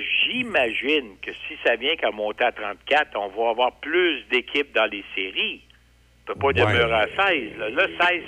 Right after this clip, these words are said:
Speaker 1: trente-deux, faudrait que tu montes au moins vingt dans les séries.
Speaker 2: Ouais.
Speaker 1: À, à ce moment-là, vingt dans les
Speaker 2: Faut,
Speaker 1: séries,
Speaker 2: faut que tu
Speaker 1: ben,
Speaker 2: commences
Speaker 1: sou-,
Speaker 2: plus de bonne heure, là.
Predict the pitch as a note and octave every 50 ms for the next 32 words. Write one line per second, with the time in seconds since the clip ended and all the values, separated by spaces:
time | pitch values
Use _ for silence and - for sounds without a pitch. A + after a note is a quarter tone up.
0 | - - C3+ C3 B2+ A#2+ A#2 A2 G#2+ C3+ F3 A3+ A#3+ A#3+ - _ - - - _
1 | - - _ _ _ - A2+ A2+ B2 C#3+ D3+ - - - C3 C3 C#3+ D3+ D3+ -
2 | C#3+ C3+ C3 B2+ C3 D3+ F3 E3 D3 A#2+ G2+ - - - C#3 D#3+ F#3 F#3 E3+ -
3 | - - - A#2+ A#2+ A2+ A#2+ A#2+ A2+ - - G#2 G2+ G#2+ A#2+ F3+ C4+ C4+ - _
4 | - _ _ _ A2 G2 F#2 - - _ _ _ - - - - _ - - -
5 | - A#2 B2+ C#3 C3+ C3 C3 C3 F3 G#3+ F#3+ C#3+ B2 D3+ F#3+ G#3+ G3 D#3+ D3+ C#3+
6 | C3 C3 B2 - - C3 B2 B2+ A#2+ - A#2+ C3+ C3 D3+ C#3 D3+ D3 D#3+ E3+ E3
7 | - - D#3+ C3 C#3 C3+ B2+ C#3+ G3 A3 G#3 D3 A#2+ G#2+